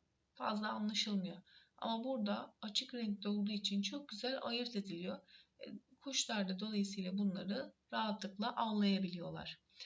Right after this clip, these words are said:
E, ne olmuş oluyor? Bu da bir doğal seçilim olmuş oluyor. Yani bu, burada koyu renkliler hayatta kalıyor,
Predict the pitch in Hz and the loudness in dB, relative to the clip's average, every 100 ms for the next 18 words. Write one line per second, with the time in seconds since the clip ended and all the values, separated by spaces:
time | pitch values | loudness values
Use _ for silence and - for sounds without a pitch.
0 | - - - _ - 202 208 208 214 269 | -18 -20 -20 _ 2 4 6 6 4 4
1 | 240 190 190 190 185 214 254 226 220 240 | 4 4 2 0 0 0 0 -2 -2 -2
2 | 247 247 247 240 240 202 - 175 170 170 | 0 2 2 2 0 0 0 -2 -4 -6
3 | 160 - 170 180 196 240 208 202 208 233 | -6 -6 -4 -2 0 2 4 4 4 -2
4 | 233 - - - - 247 208 175 196 - | -4 -10 -20 -20 -6 0 2 2 0 -4
5 | 254 240 220 208 196 196 190 185 196 247 | -2 0 2 2 2 0 0 0 0 0
6 | 254 254 254 262 254 262 | 0 -4 -4 -2 0 -2